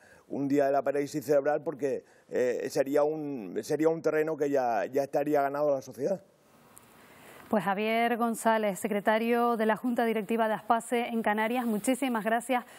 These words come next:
Speaker 2: por habernos acompañado esta mañana en Buenos Días Canarias,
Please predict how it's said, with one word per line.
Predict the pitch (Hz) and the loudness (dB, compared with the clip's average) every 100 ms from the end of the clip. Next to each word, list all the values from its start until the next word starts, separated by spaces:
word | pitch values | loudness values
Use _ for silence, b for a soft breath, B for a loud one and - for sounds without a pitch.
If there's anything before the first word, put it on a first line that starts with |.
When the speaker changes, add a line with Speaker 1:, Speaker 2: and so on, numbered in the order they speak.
| B - | B -2
Speaker 2:
por | 226 | 2
habernos | 226 220 233 233 226 226 220 214 190 - | 2 2 0 0 0 2 2 2 0 -2
acompañado | 233 226 208 208 220 277 | -2 0 0 0 0 0
esta | 262 233 | -2 -2
mañana | 208 202 208 277 330 220 | -2 -2 0 0 0 0
en | 208 202 | 0 0
Buenos | 196 208 | 0 0
Días | 202 208 | -2 -2
Canarias, | - 202 202 226 | -2 -2 0 -2